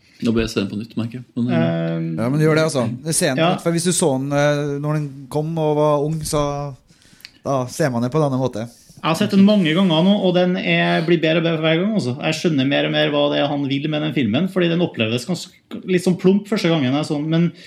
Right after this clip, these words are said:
Speaker 1: Mm.
Speaker 2: men den har også, den har også bugs, og viser hvordan vi forholder oss, altså, mennesker mo-, mot, eh,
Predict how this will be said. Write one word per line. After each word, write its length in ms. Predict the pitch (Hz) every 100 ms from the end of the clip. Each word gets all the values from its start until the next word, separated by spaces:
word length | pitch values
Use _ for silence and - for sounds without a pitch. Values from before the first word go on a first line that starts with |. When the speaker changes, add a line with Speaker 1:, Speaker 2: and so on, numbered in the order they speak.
| -
Speaker 1:
Mm. 100 | 127
Speaker 2:
men 80 | 156
den 100 | 180
har 80 | 196
også, 540 | 185 - 170 196 196
den 120 | 185 196
har 100 | 196
også 260 | 151 220
bugs, 540 | 180 175 139 - - - _ -
og 320 | 175 180 180
viser 840 | 185 170 - 139 143 147 147 147 147
hvordan 280 | 147 131 131
vi 80 |
forholder 340 | 135 143 131 113
oss, 220 | 110 -
altså, 640 | 143 147 127 135 135 135 120 - - - _ -
mennesker 680 | 151 160 165 160 120 - 127
mo-, 400 | 143 147 143 139
mot, 320 | 139 135 147
eh, 380 | 143 139 143